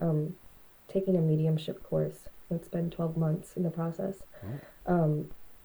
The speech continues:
Speaker 1: with a woman from Scotland. She's leading it, and she's, like, one of the most renowned mediums in the world, I would say. She's great. Um,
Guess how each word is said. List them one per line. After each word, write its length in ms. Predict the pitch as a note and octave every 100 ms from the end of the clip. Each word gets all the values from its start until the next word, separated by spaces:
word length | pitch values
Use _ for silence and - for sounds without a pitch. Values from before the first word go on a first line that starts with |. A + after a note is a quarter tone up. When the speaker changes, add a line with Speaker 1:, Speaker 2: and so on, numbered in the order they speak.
| -
Speaker 1:
with 220 | F#3 E3
a 100 | E3+
woman 320 | D#3+ E3 D#3 D#3
from 160 | D#3
Scotland. 640 | D#3 D#3 - D#3+ D#3 E3+ - -
She's 300 | - F3 E3+
leading 280 | E3 E3 E3
it, 200 | E3 E3 -
and 280 | E3+ D#3 D#3
she's, 180 | D#3 -
like, 160 | E3+ -
one 100 | E3
of 120 | D#3
the 200 | D#3+ - - - - - - - -
most 300 | G3 F#3 -
renowned 480 | F3+ E3+ D#3 D#3 D#3+ - -
mediums 500 | G3 F3+ E3+ E3 E3+
in 80 | E3+
the 80 | E3+
world, 400 | E3 E3 E3+ F3 - - - - - -
I 100 | F3+
would 140 | E3 -
say. 380 | E3+ E3+ F#3 - -
She's 220 | - - -
great. 340 | D#3+ D#3 - - - - -
Um, 380 | G#3 G3+ F#3 D#3+